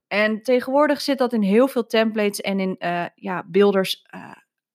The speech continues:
zit dat standaard. Ik werk zelf met, eh, met Divi.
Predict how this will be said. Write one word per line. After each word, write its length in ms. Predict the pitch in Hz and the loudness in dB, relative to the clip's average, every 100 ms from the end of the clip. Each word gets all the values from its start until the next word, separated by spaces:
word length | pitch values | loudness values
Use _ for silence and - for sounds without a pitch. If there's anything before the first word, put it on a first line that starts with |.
| _ _ | _ _
zit 300 | - - 233 | -12 -4 0
dat 160 | 208 - | 0 0
standaard. 640 | - 170 226 330 - - - - - | -2 0 2 2 0 -8 -18 -18 -6
Ik 160 | - 254 | 0 2
werk 260 | 254 240 240 | 4 4 2
zelf 340 | 247 233 226 | 2 2 2
met, 240 | 208 190 | 0 0
eh, 120 | 185 170 | 0 -2
met 220 | 170 165 | -2 2
Divi. 460 | 247 320 311 302 | 2 2 0 -2